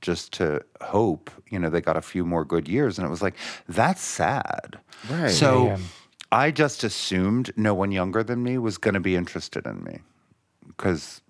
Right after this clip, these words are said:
Speaker 1: I, that was just an assumption on my part. Because
Speaker 3: Mm-hmm.
Speaker 1: let's also not forget Charles was a choreographer and a dancer, and he was fucking young dancers at the time. So I did not think that I was,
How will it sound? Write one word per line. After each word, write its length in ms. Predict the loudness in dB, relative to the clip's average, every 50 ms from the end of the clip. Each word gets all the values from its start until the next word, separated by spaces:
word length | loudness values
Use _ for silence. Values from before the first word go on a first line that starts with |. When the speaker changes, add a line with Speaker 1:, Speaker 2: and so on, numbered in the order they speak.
| -20 _ _ _ _ _ _ 2
Speaker 1:
I, 80 | 2
that 260 | 2 2 2 2 2 2
was 140 | 0 0
just 240 | 2 0 0 0 0
an 100 | 0 0
assumption 460 | 0 0 -2 -2 -4 -2 -4 -4 -4
on 80 | -2 0
my 120 | 0 0
part. 220 | 0 2 0 0 0
Because 220 | 2 0 0 -2
Speaker 3:
Mm-hmm. 340 | -2 -6 -8 -8 -8 -6 2
Speaker 1:
let's 220 | 4 4 4 4 2
also 320 | 2 2 4 4 2 2
not 220 | 4 2 0 0 0
forget 260 | 0 0 0 0 -2
Charles 380 | -2 0 2 2 2 2 2
was 180 | 0 -2 0 0
a 140 | 0 -2 -2 -6 _ _ -14
choreographer 800 | -4 0 2 4 6 6 4 4 2 -2 -6 -2 0 0 0 0 0
and 180 | -2 -2 0 -2
a 60 | -2
dancer, 560 | 0 0 -2 0 0 -2 -4 0 2 2 2
and 180 | 4 2 0 2
he 120 | 2 2
was 160 | 2 0 -2 -2
fucking 460 | 0 0 0 2 2 0 0 2 2
young 240 | 2 2 2 2 2
dancers 760 | 2 2 2 0 -2 -2 -4 -6 -6 -6 -12 -14 -16 -16 -16 -16 -16 -16 -16 -4 0
at 200 | 2 2 2 2
the 80 | 0 -2
time. 480 | 0 0 0 0 0 0 0 0 0
So 260 | 2 4 6 6 6 4
I 140 | 2 0 2
did 180 | 2 0 2
not 280 | 4 4 2 2 0 -2
think 260 | -2 0 0 0 2
that 180 | 2 2 2 4
I 180 | 2 2 2
was, 420 | 0 0 -2 -2 -4 -8 -14 -18